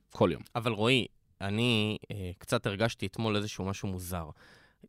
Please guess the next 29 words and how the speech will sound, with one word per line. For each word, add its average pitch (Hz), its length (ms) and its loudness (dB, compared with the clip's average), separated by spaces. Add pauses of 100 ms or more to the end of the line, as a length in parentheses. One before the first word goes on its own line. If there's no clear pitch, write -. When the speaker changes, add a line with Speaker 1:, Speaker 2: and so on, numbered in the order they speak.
(120)
Speaker 2:
אה, 107 220 -2
הייתה 117 720 8
Speaker 1:
כולנו. 104 340 6 (180)
Speaker 2:
לא, 147 400 10
אה, 117 60 4 (300)
<laughs> - 280 -8
עברה 127 300 12
הידיעה 143 640 12
שאנחנו 117 640 4
הולכים 117 280 0
לתחייה 107 560 2
בבחירות, 95 880 0
אה, 90 140 -2
של 98 260 -2
הוועדה 90 500 0
למינוי 90 380 2
שופטים, 90 640 -4 (540)
והייתה 113 1400 8 (200)
אצלי - 280 4
איזושהי 180 240 6
ציפייה, - 280 4
מחשבה, 160 380 2
אני 151 100 4
לא 160 40 6
יודע, 190 200 4
תהיתי 175 400 2
ביני 165 200 4
לבין 180 180 0
עצמי, 277 300 2